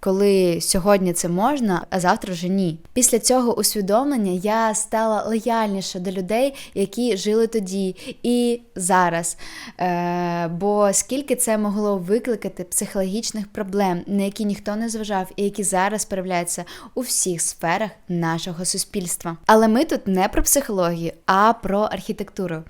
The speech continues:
Чому ж привокзальна площа в Харкові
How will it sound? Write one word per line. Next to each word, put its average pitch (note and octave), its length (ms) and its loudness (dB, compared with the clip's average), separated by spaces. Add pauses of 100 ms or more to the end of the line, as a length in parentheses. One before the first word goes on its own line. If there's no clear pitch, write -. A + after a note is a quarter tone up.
(240)
Чому A3+ 380 2
ж - 240 -12
привокзальна F3+ 840 0
площа F3 460 2
в - 60 -14
Харкові G3 600 -2